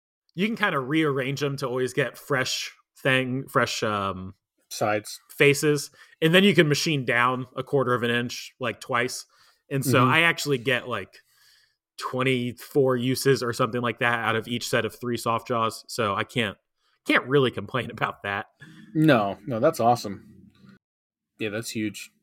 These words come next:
Speaker 2: But that's cool. <sighs>
Speaker 1: See, other than that, we did some renovations in, in my shop. Did you see those on,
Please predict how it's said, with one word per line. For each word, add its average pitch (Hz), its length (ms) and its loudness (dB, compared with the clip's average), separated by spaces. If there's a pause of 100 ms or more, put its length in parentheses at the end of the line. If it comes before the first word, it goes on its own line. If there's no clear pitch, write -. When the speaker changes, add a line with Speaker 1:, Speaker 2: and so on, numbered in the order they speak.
(1800)
Speaker 2:
But 101 300 -2 (840)
that's 123 160 0
cool. 107 260 -10 (1120)
<sighs> - 80 -14 (280)
Speaker 1:
See, - 720 -8
other 160 240 4
than 135 360 2
that, 151 400 4 (800)
we 196 100 6
did 247 140 2
some 185 140 0
renovations 175 760 4
in, 127 500 -2 (100)
in 156 140 0
my 143 160 6
shop. - 340 2
Did 151 140 -6
you 151 80 0
see 160 180 2
those 147 260 6
on, 151 280 4